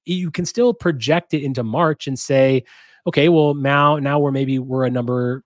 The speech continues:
two seed. Maybe we're a number three seed. Maybe we're, maybe we can somehow sneak in under the one line." That would definitely require,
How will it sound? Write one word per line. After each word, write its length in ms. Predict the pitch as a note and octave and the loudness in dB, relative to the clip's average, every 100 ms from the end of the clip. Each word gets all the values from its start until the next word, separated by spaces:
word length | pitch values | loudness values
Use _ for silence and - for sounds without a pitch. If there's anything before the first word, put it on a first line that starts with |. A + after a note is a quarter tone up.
| - | -8
two 160 | - | -6
seed. 300 | F#3+ - D#2+ _ _ A2+ | -6 -10 -18 _ _ -6
Maybe 180 | B2 | -2
we're 120 | C3 C3+ | 0 0
a 20 | |
number 160 | C3+ | 0
three 160 | C3+ C3 | -2 -4
seed. 180 | - F2+ | -8 -12
Maybe 260 | G2+ D3+ G#3 | -8 -6 -4
we're, 300 | F#3 F3 E3+ - - - | -2 -2 -2 -6 -20 -8
maybe 180 | D#3 G3+ | -4 -2
we 120 | A3 | -2
can 160 | - F3+ | -4 -8
somehow 600 | - D#3+ G3 E3+ D#3+ E3 | -6 -6 -4 -4 -2 -4
sneak 340 | - D#3+ C#3+ | -6 -8 -6
in 120 | D3 C#3+ | -4 -4
under 240 | C#3 C3+ | -4 -2
the 120 | B2+ | -2
one 220 | A2 B2 | 0 -2
line." 300 | C#3+ G#2 - _ - _ | -4 -10 -18 _ -20 _
That 260 | A2+ E3 F#3+ | 0 0 2
would 260 | D#3+ A#2+ - | -6 -8 -6
definitely 520 | C#3+ - C#3+ C3+ A#2+ | -6 -6 -8 -6 -4
require, 760 | G#2+ - B2 A2+ G2+ F#2 F#2 | -4 -2 -2 0 -2 -6 -10